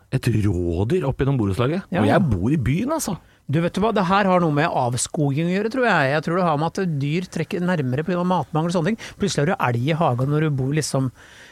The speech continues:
Speaker 2: opp mot, eh,
Speaker 1: Grünerløkka.
Speaker 2: ja.
Speaker 1: Grünerelgen. Blir det sånn?
Speaker 2: Ja, Torshov-elgen.
Speaker 1: Ja, nei, men ja, hvorfor ikke?
Speaker 2: Ja.
Speaker 1: Ja. Det står en tiger midt på Jernbanetorget i Oslo. Det er klart det er avskoging, det.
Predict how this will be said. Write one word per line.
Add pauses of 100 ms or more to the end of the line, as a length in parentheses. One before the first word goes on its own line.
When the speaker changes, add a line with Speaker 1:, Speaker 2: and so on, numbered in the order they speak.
(140)
Speaker 2:
opp
mot,
eh, (180)
Speaker 1:
Grünerløkka. (180)
Speaker 2:
ja.
Speaker 1:
Grünerelgen. (800)
Blir
det
sånn?
Speaker 2:
Ja,
Torshov-elgen. (540)
Speaker 1:
Ja, (200)
nei,
men
ja,
hvorfor
ikke? (340)
Speaker 2:
Ja. (140)
Speaker 1:
Ja. (840)
Det
står
en
tiger
midt
på
Jernbanetorget
i
Oslo.
Det
er
klart
det
er (260)
avskoging,
det.